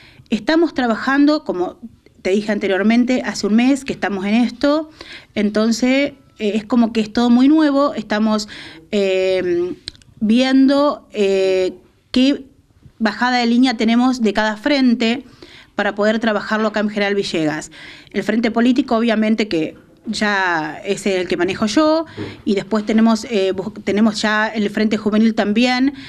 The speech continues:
eh, chicos que se está, se están sumando para, para llevar el frente juvenil adelante, que ellos tienen otro referente también de la cuarta, siempre el movimiento Evita, pero con otros referentes, también lo hace,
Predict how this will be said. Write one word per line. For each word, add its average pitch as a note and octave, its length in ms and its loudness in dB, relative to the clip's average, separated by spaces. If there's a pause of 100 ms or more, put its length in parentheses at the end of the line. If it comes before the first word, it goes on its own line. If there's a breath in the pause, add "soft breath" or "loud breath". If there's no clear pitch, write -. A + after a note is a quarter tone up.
(160 loud breath)
eh, F#3+ 140 -2
chicos G#3+ 260 -2
que - 80 -6
se G3 120 -6
está, G#3+ 280 -4
se F#3 120 -6
están A3+ 220 0
sumando A3+ 480 2
para, E3+ 400 0 (460 loud breath)
para F#3 160 -4
llevar G#3 220 0
el G#3+ 80 0
frente G#3+ 280 0
juvenil G#3+ 340 2
adelante, C#4+ 600 2
que B3 80 -2
ellos A3 160 -2
tienen A3+ 240 4
otro C4+ 240 2
referente A#3 540 2
también G3 260 0
de G#3 80 2
la G3 120 0
cuarta, A#3 580 0 (300 loud breath)
siempre G#3 340 0
el F#3+ 100 -2
movimiento A3 440 2
Evita, C4 300 2
pero A3+ 200 0
con G#3 140 -2
otros G#3 180 -2
referentes, A3 520 -2
también F#3+ 280 -2
lo G3+ 60 4
hace, G3 260 -2